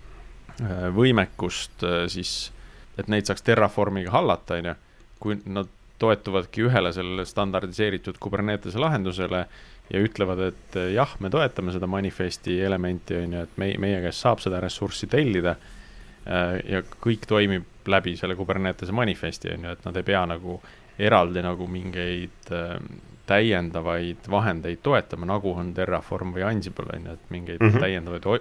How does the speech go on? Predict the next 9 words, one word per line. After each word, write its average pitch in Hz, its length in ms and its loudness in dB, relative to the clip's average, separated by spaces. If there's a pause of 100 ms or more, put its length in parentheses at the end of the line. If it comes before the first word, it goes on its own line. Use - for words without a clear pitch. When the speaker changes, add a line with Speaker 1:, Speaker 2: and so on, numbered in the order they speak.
Speaker 1:
otsi 117 360 0
enda 92 240 -2
infras 95 420 -4
avama 90 380 0
selle 87 280 -6
jaoks, 82 300 -8
on 92 60 -14
ju. - 840 -6
Speaker 2:
Mhm. 113 200 6